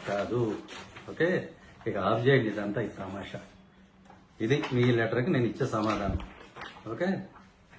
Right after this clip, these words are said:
ఇక మీ మీద ఇదిగోండి, నా దగ్గర ఇంత రికార్డు ఉంది. ఇప్పుడు ఇదంతా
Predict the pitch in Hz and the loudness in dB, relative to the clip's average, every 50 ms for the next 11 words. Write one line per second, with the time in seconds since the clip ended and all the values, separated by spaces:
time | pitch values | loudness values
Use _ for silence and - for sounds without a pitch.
0 | - - - - - - - - - 120 120 - 139 120 117 117 - - - - | -20 -20 -20 -20 -20 -20 -20 -10 -6 -4 0 2 4 4 4 2 0 -4 -10 -16
1 | - - - - - - - - - - - - - - - - - - - - | -20 -20 -20 -20 -20 -20 -20 -18 -18 -18 -16 -18 -20 -20 -20 -20 -20 -20 -20 -20
2 | - - - - - - - - - - - - - - - - 120 127 135 139 | -20 -20 -20 -20 -20 -20 -20 -20 -20 -20 -20 -20 -20 -18 -6 2 4 6 6 8
3 | 143 160 160 156 131 127 127 143 - 160 180 170 135 127 123 120 147 185 185 131 | 6 6 6 6 4 4 4 4 4 4 4 4 4 2 2 2 2 2 2 2
4 | 120 - 110 110 - - 131 139 - 90 87 - - - - - - - - - | 2 0 0 -2 0 0 0 0 -2 -4 -10 -14 -16 -20 -20 -20 -20 -20 -20 -20
5 | - - - - - - - - - - - - - - - - 135 143 139 135 | -20 -20 -20 -20 -20 -20 -20 -20 -20 -20 -18 -18 -20 -10 -6 -4 0 2 2 4
6 | 127 135 139 156 170 175 180 185 185 160 139 | 4 4 2 4 4 4 4 4 4 4 4